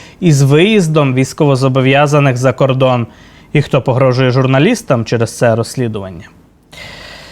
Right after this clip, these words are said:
Виїзд за кордон більш як двох тисяч військовозобов'язаних чоловіків лише на Львівщині і лише через систему для волонтерів «Шлях» викликав чималий резонанс. Причина очевидна.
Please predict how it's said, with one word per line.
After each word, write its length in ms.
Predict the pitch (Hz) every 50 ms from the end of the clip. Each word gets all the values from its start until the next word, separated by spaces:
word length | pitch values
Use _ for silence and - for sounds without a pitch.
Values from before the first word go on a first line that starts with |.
| - - - - -
Виїзд 480 | 151 143 170 262 269 208 160 139 - -
за 140 | 143 139 143
кордон 420 | - - 160 160 165 220 254 240 185
більш 280 | 160 185 185 - -
як 120 | 185 170 147
двох 360 | 139 143 147 185 226 214 -
тисяч 540 | - - 185 151 135 127 - 135 120 113 139
військовозобов'язаних 1120 | 131 123 - - - 165 160 147 143 143 143 143 139 143 165 185 185 165 170 156 147 143
чоловіків 560 | - - 156 143 143 147 151 147 - 196 185 170
лише 280 | 156 147 - - 151
на 160 | 151 147 143
Львівщині 720 | 135 135 135 156 196 233 214 - - - 165 147 135 131 139
і 140 | - 160 151
лише 500 | 160 165 160 151 - - 170 156 139 -
через 300 | - 139 127 123 - -
систему 420 | 139 - - - 147 135 135 127
для 160 | 123 123 127
волонтерів 640 | 123 127 123 127 127 120 - 135 127 123 123 120 120
«Шлях» 340 | - - 175 202 226 226 - - - - - - -
викликав 580 | - 135 151 185 185 - 202 175 - 170 151 143
чималий 680 | - - 196 196 202 190 170 156 143 143 147 147 143 - -
резонанс. 720 | 143 135 131 131 143 139 135 127 117 110 113 110 - - - - - -
Причина 440 | - 143 139 - - 170 160 156 147
очевидна. 600 | 139 143 - 190 180 175 139 110 113 110 110